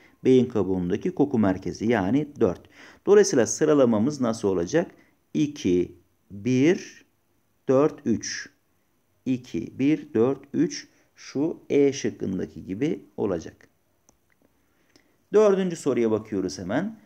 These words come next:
Kulağını kulak pamuğu ile temizlemeye çalışan bir kişinin kulak zarı yırtılmıştır diyor. Kulak zarı yırtılan kişide hangileri görev yapamaz hale gelir? Şimdi kulak kepçesi dışarıda, oradan sesler geliyor. Gene gelecektir.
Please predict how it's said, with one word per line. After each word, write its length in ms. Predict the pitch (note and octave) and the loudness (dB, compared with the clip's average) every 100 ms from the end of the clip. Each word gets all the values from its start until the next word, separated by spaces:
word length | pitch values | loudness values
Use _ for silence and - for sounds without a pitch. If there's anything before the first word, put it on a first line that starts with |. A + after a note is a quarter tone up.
| _ _ _ - | _ _ _ -4
Kulağını 600 | A#3+ A3+ F3+ A3+ - - _ _ _ _ _ _ _ _ _ | 2 4 2 -2 -6 -14 _ _ _ _ _ _ _ _ _
kulak 380 | - F3 C#4 - | -2 0 0 2
pamuğu 380 | G#3 E3 C#3 A2+ | 4 6 6 6
ile 280 | G2+ E2+ - _ _ _ | 2 0 -6 _ _ _
temizlemeye 580 | - F3+ F3 B2+ G#2+ - | 4 6 6 4 4 2
çalışan 540 | - D#3+ A2+ F3 F3 | 2 4 4 0 2
bir 140 | D3+ B2+ | 2 2
kişinin 200 | - G2 | -2 -4
kulak 360 | - F#3 E3 | 0 0 2
zarı 200 | - G#2 | 2 2
yırtılmıştır 920 | E3+ D3 A#2+ - A#2 A2+ A2 - G#2+ G2 | 4 4 4 2 4 4 2 -2 -2 0
diyor. 300 | F#2 F2+ F#2 - _ - - _ | 0 -2 -4 -10 _ -20 -20 _
Kulak 340 | - G#3 A3+ | -2 0 0
zarı 180 | A3+ G3+ | 2 0
yırtılan 640 | A2 E3 E3 A#2 A#2 D#3+ C#3+ | 4 2 2 -2 0 -2 -2
kişide 260 | - G2+ | -6 -6
hangileri 920 | F2+ - C#3 E3 E3+ D#3+ C#3+ B2+ A#2+ G2 | -6 -6 -4 -2 -2 -4 -2 2 2 2
görev 380 | G#2+ G#2+ G2+ | 2 4 2
yapamaz 480 | F#2+ G2 G2 F#2+ F2 | 2 -2 -2 -4 -4
hale 240 | F2+ F2 E2+ | -6 -8 -8
gelir? 380 | E2+ D#2+ - _ _ _ _ _ - _ | -10 -14 -20 _ _ _ _ _ -20 _
Şimdi 160 | - | -8
kulak 320 | - G#3+ A3+ - | 0 2 2 2
kepçesi 480 | D3+ D3 A#2 G#3+ | 2 2 -4 -2
dışarıda, 400 | F3+ - C#3+ G2+ | -4 0 2 4
oradan 320 | B2 C#3 A#2 A2 | 4 4 2 0
sesler 400 | A2+ G2+ E3 F#3+ | -2 -2 -2 -2
geliyor. 340 | E3+ D#3 G2+ | 0 2 2
Gene 300 | F#2 D#3+ D#3 | 2 2 2
gelecektir. 640 | G2+ F2+ F2+ F2+ - - | 2 0 -4 -8 -8 -10